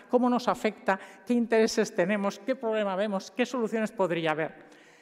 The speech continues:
Con lo cual se ha visto que pueden no solo de-, deliberar y discutir, etcétera, sino que pueden llegar a, mm, pr-, proponer soluciones que ni siquiera estaban en el menú que les había dado la agencia administrativa o el Parlamento o quien fuera.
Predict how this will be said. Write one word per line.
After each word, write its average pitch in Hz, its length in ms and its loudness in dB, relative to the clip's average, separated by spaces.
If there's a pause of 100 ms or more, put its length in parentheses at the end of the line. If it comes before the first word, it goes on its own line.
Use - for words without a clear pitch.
(180)
Con 233 160 4
lo 214 100 4
cual 294 200 0
se 277 80 0
ha - 20 0
visto 302 260 -2
que - 120 -4
pueden 254 520 0
no 226 100 0
solo 302 260 -4
de-, 226 180 -2
deliberar 190 640 0
y 190 40 -4
discutir, 190 420 -4
etcétera, 180 400 -2 (220)
sino 254 260 -2
que 190 100 -6
pueden 196 360 -2
llegar 262 340 -2
a, 185 300 -2
mm, 247 220 -10 (260)
pr-, 214 100 -8 (100)
proponer 196 440 0
soluciones 277 500 -2
que 214 240 -2
ni 196 160 -4
siquiera 254 540 -2 (260)
estaban 226 400 -2
en 226 140 -2
el 202 80 -2
menú 190 280 0
que 254 100 0
les 208 160 -4
había 196 200 0
dado 214 240 2
la 220 80 0
agencia 190 380 -2
administrativa 214 920 -4
o 180 120 -2
el 170 60 -4
Parlamento 196 720 -4
o 185 100 -6
quien 160 180 -12
fuera. 139 260 -14